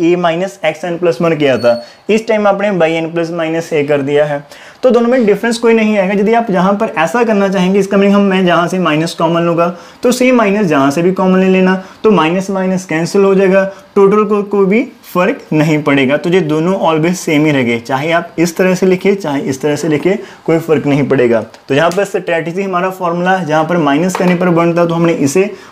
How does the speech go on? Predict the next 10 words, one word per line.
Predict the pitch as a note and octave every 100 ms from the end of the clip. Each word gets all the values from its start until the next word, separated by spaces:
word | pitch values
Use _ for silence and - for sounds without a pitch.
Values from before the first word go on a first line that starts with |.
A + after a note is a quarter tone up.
| -
फॉलो | D3+ D3+ E3+
कर | G3
लिया। | G3 G#3 G#3+ - - -
उसके | F3+ G#3+
बाद | G3+ F#3+
आप | F#3+
जल्दी | D#3 D#3+ D#3+
से | F#3 G3
कर | F#3 D#3+
देना | D#3 D#3+ A3+ A#3+